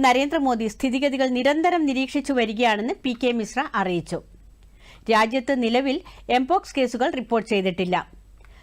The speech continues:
നേരത്തെയുള്ള രോഗനിർണയത്തിനായി നിലവിൽ മുപ്പത്തിരണ്ട്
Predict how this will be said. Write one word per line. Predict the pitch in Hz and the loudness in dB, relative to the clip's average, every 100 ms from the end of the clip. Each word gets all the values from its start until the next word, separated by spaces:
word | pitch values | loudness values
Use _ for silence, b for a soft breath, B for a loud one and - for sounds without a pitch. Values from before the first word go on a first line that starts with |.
| b b | b b
നേരത്തെയുള്ള | 269 311 370 403 381 359 330 | 4 6 6 4 2 4 2
രോഗനിർണയത്തിനായി | 254 262 294 359 330 262 269 269 247 226 220 | 4 4 4 2 0 0 0 0 2 2 2
നിലവിൽ | 240 254 254 240 | 0 0 0 0
മുപ്പത്തിരണ്ട് | 247 - 359 349 339 | 0 -2 -2 0 0